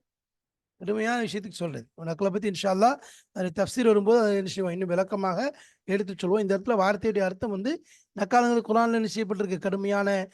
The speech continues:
எச்சரிக்கக்கூடிய, பயமுறுத்தாட்டக்கூடிய தண்டனைக்கு புழங்கப்பட்டிருப்பதை நாம் பார்க்கிறோம். இப்ப இது முனாசபத் தோது ரெண்டு ஆயத்துகளுக்கு மத்தியில, சென்ற ஆயத்து இந்த ஆயத்துகளுக்கு மத்தியில் உள்ள இந்த தொடர்பு முனாசிபத்துகளையும் பார்த்தோம். அதை, அதை தொடர்ந்து அகராதி பொருள், அந்த வார்த்தைகள் வரக்கூடிய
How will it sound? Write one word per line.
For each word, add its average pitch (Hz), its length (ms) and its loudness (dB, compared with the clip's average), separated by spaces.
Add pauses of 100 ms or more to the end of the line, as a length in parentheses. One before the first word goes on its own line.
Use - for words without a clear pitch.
(260)
எச்சரிக்கக்கூடிய, 202 920 0
பயமுறுத்தாட்டக்கூடிய 196 800 -2
தண்டனைக்கு 190 500 -2 (380)
புழங்கப்பட்டிருப்பதை 202 680 0
நாம் 185 180 -2
பார்க்கிறோம். 151 560 -4 (380)
இப்ப 214 120 0
இது 214 260 2
முனாசபத் 208 460 0
தோது 190 260 0
ரெண்டு 185 220 -2
ஆயத்துகளுக்கு 185 680 -2
மத்தியில, 185 400 0 (300)
சென்ற 226 400 2
ஆயத்து 214 320 2
இந்த 196 220 0
ஆயத்துகளுக்கு 185 560 0
மத்தியில் 175 320 -2
உள்ள 170 360 2 (300)
இந்த 185 160 -4
தொடர்பு 180 560 0
முனாசிபத்துகளையும் 175 840 -4
பார்த்தோம். 220 580 2 (260)
அதை, 202 320 0 (440)
அதை 214 240 0
தொடர்ந்து 220 640 4
அகராதி 208 440 4
பொருள், 165 380 -6
அந்த 175 240 0
வார்த்தைகள் 185 460 2
வரக்கூடிய 175 600 0